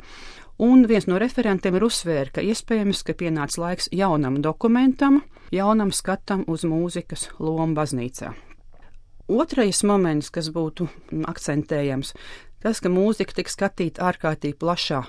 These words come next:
kontekstā no dažādiem aspektiem, no teoloģiskā, no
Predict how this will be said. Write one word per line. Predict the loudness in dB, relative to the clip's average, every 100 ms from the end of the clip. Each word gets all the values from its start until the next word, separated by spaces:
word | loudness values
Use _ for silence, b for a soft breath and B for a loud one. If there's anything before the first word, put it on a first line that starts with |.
| -8
kontekstā | -4 -4 -4 -6 -4 0 0 0
no | -6 -2
dažādiem | -2 0 -2 -2 -4
aspektiem, | -6 -6 -6 0 4 4 4 B B B B B B 0
no | 4 4
teoloģiskā, | 4 4 4 4 2 0 -4 -2 0 0 B B B 2
no | 4